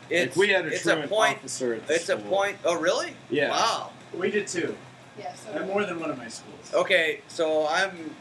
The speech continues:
Speaker 2: I'm kinda out of touch with, with
Speaker 1: <laughs>
Speaker 2: that then.
Speaker 1: It's, yeah, it's gotten
Speaker 2: For,
Speaker 1: big. I used
Speaker 2: for
Speaker 1: to skip
Speaker 2: me,
Speaker 1: class a lot.
Speaker 2: when
Speaker 1: I was
Speaker 2: I
Speaker 1: a
Speaker 2: went to
Speaker 1: truant
Speaker 2: school,
Speaker 1: also, but I, I
Speaker 2: it
Speaker 1: just
Speaker 2: was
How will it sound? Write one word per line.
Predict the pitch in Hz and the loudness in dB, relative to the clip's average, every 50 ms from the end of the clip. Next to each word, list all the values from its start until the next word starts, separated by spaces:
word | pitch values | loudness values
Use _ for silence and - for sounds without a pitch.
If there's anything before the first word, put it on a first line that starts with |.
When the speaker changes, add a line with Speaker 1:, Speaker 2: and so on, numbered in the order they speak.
| - - - | -16 -6 -2
Speaker 2:
I'm | 139 165 165 - | 0 0 0 2
kinda | 190 190 180 175 165 147 - | 2 2 2 2 2 0 0
out | 127 151 156 160 156 | 0 2 2 2 0
of | 139 131 - | -2 -6 -6
touch | - - 160 135 123 - - - - - - - - - - - - - | -2 0 0 0 0 -4 -8 -12 -14 -16 -20 -20 -20 -20 -20 -20 -12 -4
with, | 127 127 123 117 - - - - - - | -2 -2 -2 -2 -4 -10 -20 -16 -2 0
with | - - - | 2 4 4
Speaker 1:
<laughs> | 147 | 2
Speaker 2:
that | 151 - 87 80 - - - | 2 0 -2 -6 -8 -10 -10
then. | - 95 - 92 - - - - - - - | -10 -10 -10 -12 -14 -20 -20 -20 -16 0 4
Speaker 1:
It's, | 170 185 185 - - - - - | 4 4 4 4 -2 -4 2 4
yeah, | 190 190 160 139 135 143 | 4 4 4 4 0 -2
it's | 139 - | -2 2
gotten | - 185 175 160 | 4 4 6 6
Speaker 2:
For, | 170 196 147 | 4 2 2
Speaker 1:
big. | 143 139 127 - | 0 0 2 6
I | 175 214 | 6 6
used | 240 254 247 214 214 | 6 6 2 2 2
Speaker 2:
for | 214 | 2
Speaker 1:
to | 190 | 2
skip | 185 196 208 220 | 4 4 6 6
Speaker 2:
me, | 233 233 226 226 226 | 6 6 4 2 0
Speaker 1:
class | 226 - - - - | 0 -2 -4 -6 -8
a | 143 | -6
lot. | 139 135 127 - - - | -4 -2 -2 -2 0 2
Speaker 2:
when | 165 180 | 2 4
Speaker 1:
I | 175 | 4
was | - 180 | 4 4
Speaker 2:
I | 196 214 | 4 4
Speaker 1:
a | 226 | 2
Speaker 2:
went | 214 196 | 0 -2
to | 185 | -4
Speaker 1:
truant | 151 139 131 127 | -4 -4 -6 -6
Speaker 2:
school, | - - - - | -6 -4 0 0
Speaker 1:
also, | 147 139 135 131 113 110 110 | 0 0 0 -2 -6 -6 -6
but | 123 120 | -6 -4
I, | 120 123 - | -4 -2 0
I | - 147 | 0 2
Speaker 2:
it | 156 151 127 | 2 2 2
Speaker 1:
just | 139 147 160 147 139 | 2 0 2 0 0
Speaker 2:
was | 139 131 | -2 -4